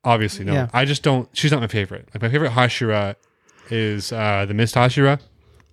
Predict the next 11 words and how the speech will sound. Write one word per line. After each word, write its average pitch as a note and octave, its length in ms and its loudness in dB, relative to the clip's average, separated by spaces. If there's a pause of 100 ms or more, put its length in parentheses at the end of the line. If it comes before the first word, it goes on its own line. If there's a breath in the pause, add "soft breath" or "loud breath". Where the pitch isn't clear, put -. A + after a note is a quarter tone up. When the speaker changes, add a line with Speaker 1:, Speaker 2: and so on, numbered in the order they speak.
(760 loud breath)
Speaker 1:
and A#2 120 0
it A2 60 0
probably C#3 220 2
always A2 240 2
will F#2+ 180 -4
be. F2+ 220 -14 (100)
Speaker 2:
Yeah. A2 280 -2 (180)
Speaker 1:
Uh, G2 440 -2
so G2+ 520 -2 (260)
I A2 380 2 (100)
am, B2+ 180 0